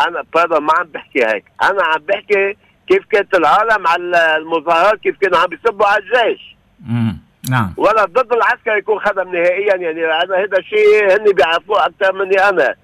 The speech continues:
Speaker 1: أنا ما إلي عليها. بس أنا، آه، آه، بنقط كل شخص بيسب الجيش، وبعرف كان شو على التلفزيونات كيف كانوا يعملوا على العسكر.
Speaker 2: آه، يعني برأيك
Speaker 1: أول
Speaker 2: أنت،
Speaker 1: ما
Speaker 2: أنت،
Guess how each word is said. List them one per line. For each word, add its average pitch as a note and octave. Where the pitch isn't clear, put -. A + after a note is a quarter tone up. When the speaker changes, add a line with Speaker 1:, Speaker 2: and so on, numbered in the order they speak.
Speaker 1:
أنا E3+
ما F3
إلي F#3+
عليها. F3
بس E3
أنا، A3
آه، -
آه، D#3+
بنقط G3+
كل G#3+
شخص G#3+
بيسب F3+
الجيش، E3
وبعرف F#3+
كان F3
شو G#3
على F#3+
التلفزيونات E3+
كيف D#3+
كانوا E3
يعملوا F3+
على D3+
العسكر. C#3
Speaker 2:
آه، C#3+
يعني C#3+
برأيك D#3
Speaker 1:
أول G3+
Speaker 2:
أنت، E3
Speaker 1:
ما D3+
Speaker 2:
أنت، C#3+